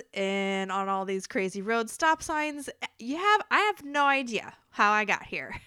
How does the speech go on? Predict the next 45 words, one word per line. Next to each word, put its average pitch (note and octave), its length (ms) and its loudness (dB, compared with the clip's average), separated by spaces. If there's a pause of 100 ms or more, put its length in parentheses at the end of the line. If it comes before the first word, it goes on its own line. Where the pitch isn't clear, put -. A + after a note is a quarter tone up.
(280)
<laughs> - 600 -6
My A3 160 4
mind G#3 380 4
was F#3 200 -4
wandering C4+ 580 0
and - 200 -10
I B3 180 0
was C4 140 -2
on B3+ 200 -2
autopilot. G3 720 0 (320)
I - 40 -8
mean, G#3 140 -2
thank A3+ 280 2
goodness G#3+ 280 0
my F#3+ 160 -2
autopilot's F#3+ 460 -2
pretty F#3+ 180 -6
good. F#3+ 200 -2
It F3 80 -6
got E3+ 140 -2
me F#3 100 -8
where F#3+ 120 -4
I F3+ 60 -6
needed F3+ 260 -10
to F#3+ 60 -10
go, A#3+ 180 6
but A#3 140 0
your A#3 100 0
thoughts - 680 0 (360)
are B3 100 0
the A#3+ 100 -2
same A#3+ 280 -6
way A3+ 240 -2
as G3+ 100 -8
when G#3 120 -8
you G#3 80 -8
get A3 180 -6
behind G#3 300 -6
that F#3+ 140 -8
vehicle. A3 560 -4 (1120)
So B3 220 0
our A#3+ 200 6
expressions C4 600 0
and C4 100 -6
behaviors A#3 800 0